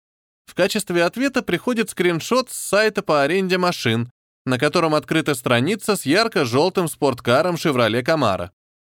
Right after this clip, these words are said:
Я-то представлял себе скорее "Жигули", нечто вроде российского "Траби".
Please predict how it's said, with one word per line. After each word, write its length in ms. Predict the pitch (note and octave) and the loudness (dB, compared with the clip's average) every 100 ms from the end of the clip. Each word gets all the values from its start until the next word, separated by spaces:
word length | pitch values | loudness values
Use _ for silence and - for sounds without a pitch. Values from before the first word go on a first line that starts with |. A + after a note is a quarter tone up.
| _ _ _ - | _ _ _ -8
Я-то 480 | F#2+ B2+ A3+ A#3 G#3 | -2 0 0 0 0
представлял 640 | E3+ D3+ D#3 B2 D3+ F3+ | -2 0 0 2 2 0
себе 280 | - C3 F3 | -2 -2 -2
скорее 440 | - B2 D#3+ C#3+ | 0 0 2 0
"Жигули", 680 | A#2 D#3 D#3 E3+ A3+ C3 D#2 _ _ | -2 0 0 0 0 -2 -4 _ _
нечто 340 | E3+ A3+ - G3 | -4 -2 0 0
вроде 340 | G3 G3 F3+ | 2 2 2
российского 680 | C#3+ D#3 A#3 G#3+ - E3+ D#3+ | 2 0 -2 -2 0 0 0
"Траби". 500 | B2 E3+ E3 F#2+ D2 | 2 2 2 -2 -10